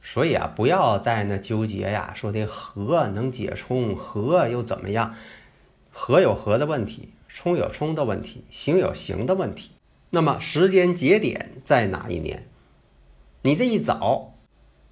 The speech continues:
找到个甲申年，哎，这甲申年，你看啊，这甲木就是官星。现在呢，原局当中呢，就是亥卯未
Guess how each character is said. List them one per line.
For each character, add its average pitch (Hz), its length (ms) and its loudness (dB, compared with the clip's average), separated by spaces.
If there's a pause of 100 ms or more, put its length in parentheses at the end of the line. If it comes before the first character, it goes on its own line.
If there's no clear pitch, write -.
(120)
找 117 200 4
到 135 140 4
个 165 300 -2 (400)
甲 110 180 4
申 139 240 0
年， - 260 -2 (540)
哎， 127 120 0
这 202 120 -2
甲 113 220 2
申 165 180 0
年， 113 240 2
你 104 60 -2
看 123 160 -2
啊， 110 160 0
这 156 120 -2
甲 95 220 0
木 123 140 2
就 110 80 -4
是 110 100 -4
官 104 180 0
星。 101 320 -4 (440)
现 170 180 2
在 180 140 4
呢， 147 200 2 (440)
原 135 220 4
局 135 140 -2
当 131 240 2
中 110 200 0
呢， 110 100 0
就 110 100 -4
是 113 100 -6
亥 123 200 -2
卯 104 140 -4
未 - 340 0